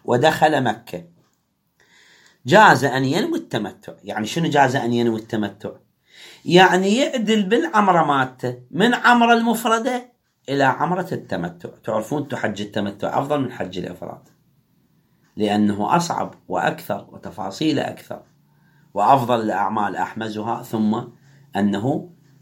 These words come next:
آه، حج بها النبي صلى الله عليه وآله والأئمة سلام الله عليهم، فتأسياً بهم. <clears throat> لذلك قال:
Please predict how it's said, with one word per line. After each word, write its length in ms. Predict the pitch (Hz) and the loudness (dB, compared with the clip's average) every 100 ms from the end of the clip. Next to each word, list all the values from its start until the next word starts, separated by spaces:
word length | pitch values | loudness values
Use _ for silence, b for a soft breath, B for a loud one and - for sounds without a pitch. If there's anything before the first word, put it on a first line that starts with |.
| - | -4
آه، 500 | 92 90 87 87 85 | 0 2 2 0 -4
حج 400 | - 131 110 120 | 0 -2 2 0
بها 280 | 131 143 135 | 0 0 -2
النبي 360 | 107 101 143 | -2 -4 -6
صلى 320 | 180 160 143 | -6 -4 -4
الله 380 | 131 127 117 120 | -4 -2 -2 -2
عليه 300 | 113 110 104 | -4 -4 -4
وآله 420 | 110 107 101 101 | -2 -2 -4 -6
والأئمة 560 | 92 87 85 95 139 123 | -6 -6 -4 -4 -2 -4
سلام 400 | 120 107 101 101 | -4 -4 -4 -4
الله 360 | 101 98 98 95 | -6 -8 -8 -12
عليهم، 480 | - - 101 95 - _ _ _ _ _ _ _ _ | -12 -14 -14 -16 -18 _ _ _ _ _ _ _ _
فتأسياً 680 | - 92 107 123 - 113 98 | -14 -6 -2 -2 -2 -4 -6
بهم. 360 | - - - - - | -8 -18 -20 -18 -10
<clears throat> 640 | 190 240 202 170 113 - _ _ _ _ _ _ _ _ _ _ _ _ _ _ _ _ _ _ _ _ _ _ _ _ _ - | -8 -4 -2 -2 -6 -12 _ _ _ _ _ _ _ _ _ _ _ _ _ _ _ _ _ _ _ _ _ _ _ _ _ -2
لذلك 500 | 156 220 269 269 277 | 4 8 10 8 4
قال: 260 | - 107 | -4 -10